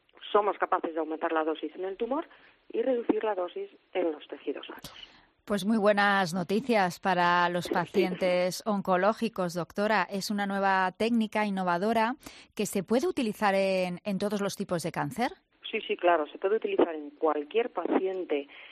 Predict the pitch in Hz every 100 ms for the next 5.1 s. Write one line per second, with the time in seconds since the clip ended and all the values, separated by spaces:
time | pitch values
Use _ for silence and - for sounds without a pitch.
0 | - - 175 175 - 170 170 160 156 151
1 | 151 - 156 170 160 151 147 147 143 143
2 | 139 - 208 233 - - - 180 196 -
3 | - 165 156 165 240 240 214 175 - 190
4 | 202 208 170 165 160 165 156 151 - 233
5 | 294